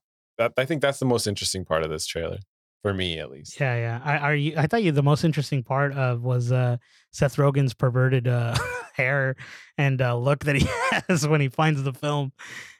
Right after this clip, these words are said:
Speaker 2: in the beginning. <laughs>
Speaker 1: With his, uh, what, what,
Speaker 2: He has,
Speaker 1: what
Speaker 2: like,
Speaker 1: is
Speaker 2: a
Speaker 1: the thing in the
Speaker 2: a
Speaker 1: back?
Speaker 2: mohawk. What is it? Uh,
Speaker 1: Yeah, the
Speaker 2: business in the front, party in the back, uh,
Speaker 1: Yeah. <laughs>
Speaker 2: hairstyle. He looks so funny, bro. I never would have thought to see him like that.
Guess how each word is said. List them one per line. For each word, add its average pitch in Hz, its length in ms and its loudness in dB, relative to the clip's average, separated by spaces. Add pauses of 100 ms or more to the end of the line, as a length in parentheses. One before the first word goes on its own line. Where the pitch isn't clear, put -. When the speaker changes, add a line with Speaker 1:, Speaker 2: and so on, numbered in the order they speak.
Speaker 2:
in 170 80 -2
the 139 80 2
beginning. 135 400 0 (220)
<laughs> - 160 0
Speaker 1:
With 123 180 2
his, 117 240 4
uh, 95 360 4 (460)
what, - 120 4
what, - 20 -
Speaker 2:
He - 680 -4
has, 156 60 4
Speaker 1:
what - 0 -
Speaker 2:
like, 151 100 4
Speaker 1:
is 147 60 6
Speaker 2:
a - 20 2
Speaker 1:
the 110 60 -8
thing 123 160 0
in 104 120 0
the 95 60 -2
Speaker 2:
a 156 60 2
Speaker 1:
back? 139 120 4
Speaker 2:
mohawk. 143 320 4
What 156 120 4
is 165 100 -2
it? 165 100 2
Uh, 139 140 4
Speaker 1:
Yeah, 113 100 4
the 104 120 -2
Speaker 2:
business 160 340 2
in 156 80 2
the 143 80 4
front, 160 300 2
party 147 240 2
in 143 80 2
the 127 80 0
back, 123 420 -2
uh, 143 180 -6
Speaker 1:
Yeah. 113 200 4
<laughs> - 80 -2
Speaker 2:
hairstyle. 143 440 2 (280)
He 127 60 2
looks 127 240 0
so 127 180 4
funny, 123 320 0
bro. 117 140 2
I 120 80 2
never 123 440 0
would 123 140 2
have 113 200 0
thought 117 340 -4
to 117 100 -4
see 120 180 -6
him 120 100 2
like 127 180 -2
that. 135 200 -4